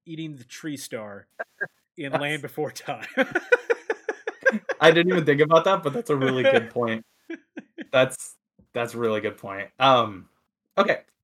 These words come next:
Speaker 2: so that's basically it for filling the world with, with Pokemon. We,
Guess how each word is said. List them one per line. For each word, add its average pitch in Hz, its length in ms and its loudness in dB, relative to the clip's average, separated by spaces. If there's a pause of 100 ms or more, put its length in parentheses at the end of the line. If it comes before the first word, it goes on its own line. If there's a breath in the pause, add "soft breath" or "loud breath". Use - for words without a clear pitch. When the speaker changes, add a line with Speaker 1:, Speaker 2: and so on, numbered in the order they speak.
(120)
Speaker 2:
so 180 140 6
that's 220 180 8
basically 208 460 2
it 190 80 0
for 170 500 2
filling 160 320 2
the 139 80 2
world 139 240 2
with, 127 140 4 (480)
with 131 180 2
Pokemon. 110 440 0
We, 113 220 -4